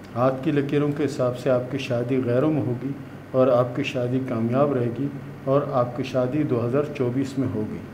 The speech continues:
शुमैला ने सवाल किया बावलपुर से कि मेरी शादी अपनों में होगी या गैरों में होगी और कामयाब रहेगी या नहीं?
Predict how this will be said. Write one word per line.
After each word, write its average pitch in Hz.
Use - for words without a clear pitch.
शुमैला 143
ने 180
सवाल 156
किया 170
बावलपुर 151
से 156
कि 160
मेरी 143
शादी 143
अपनों 147
में 147
होगी 143
या 135
गैरों 127
में 147
होगी 131
और 139
कामयाब 139
रहेगी 139
या 120
नहीं? 107